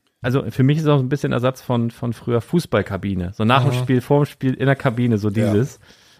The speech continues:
Speaker 1: Äh, und da habe ich auch, guck mal, mein Getränk heute. Ich trinke wirklich, und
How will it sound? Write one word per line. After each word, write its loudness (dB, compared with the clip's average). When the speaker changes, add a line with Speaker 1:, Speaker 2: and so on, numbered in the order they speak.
Speaker 1:
Äh, 2
und 0
da 2
habe 0
ich -4
auch, 0
guck -6
mal, 2
mein 0
Getränk -4
heute. -4
Ich -20
trinke -2
wirklich, -2
und -2